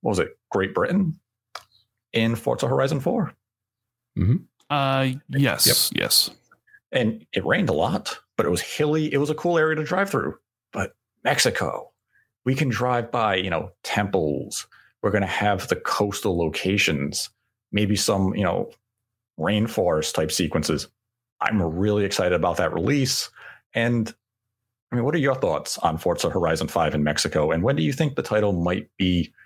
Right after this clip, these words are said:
Speaker 1: releasing? And we can start with Rand on this one.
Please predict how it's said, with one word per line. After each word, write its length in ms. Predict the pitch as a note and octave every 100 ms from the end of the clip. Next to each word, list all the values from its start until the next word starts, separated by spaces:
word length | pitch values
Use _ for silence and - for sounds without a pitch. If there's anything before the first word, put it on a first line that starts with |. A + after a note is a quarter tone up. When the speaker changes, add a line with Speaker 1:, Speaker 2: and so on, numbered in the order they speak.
| -
Speaker 1:
releasing? 500 | G2 F#2+ F#2+ - D#2+
And 100 | F2
we 100 | G#2
can 180 | A#2+ C#3+
start 260 | C3 D3+ D3
with 140 | C3+
Rand 300 | A2+ G2+ F2+
on 140 | E2 D2+
this 180 | D2+
one. 160 | - D#2+